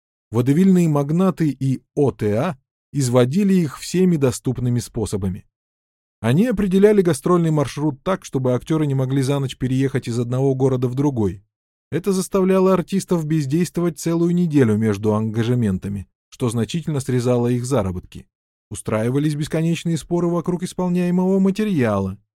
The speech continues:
Но худшим оскорблением для таких известных актеров, как мы,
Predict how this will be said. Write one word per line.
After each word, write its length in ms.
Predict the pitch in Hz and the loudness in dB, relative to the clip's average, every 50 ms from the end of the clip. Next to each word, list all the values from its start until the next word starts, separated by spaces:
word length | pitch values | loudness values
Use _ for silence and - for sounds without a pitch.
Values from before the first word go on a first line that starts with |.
| _ _ _ _ _ _ _ - | _ _ _ _ _ _ _ -2
Но 120 | 127 143 | -2 -2
худшим 380 | 139 - 247 226 - 180 147 139 | 0 0 -2 -2 -2 -2 -4 -4
оскорблением 680 | 127 - 143 131 131 135 135 131 127 120 117 110 110 | -4 -4 -2 -2 0 0 0 0 0 0 0 -2 -2
для 100 | 104 117 | -2 -2
таких 320 | 113 120 113 - 120 - 131 | -4 -4 -6 -6 -6 -6 -6
известных 460 | 113 110 113 117 110 - 117 104 - | -6 -4 -4 -4 -4 -6 -8 -8 -8
актеров, 420 | 117 - - 123 113 107 101 - | -8 -6 -4 -4 -4 -4 -4 -4
как 180 | - 120 - - | -6 -6 -2 0
мы, 220 | 175 202 202 - | 0 0 0 0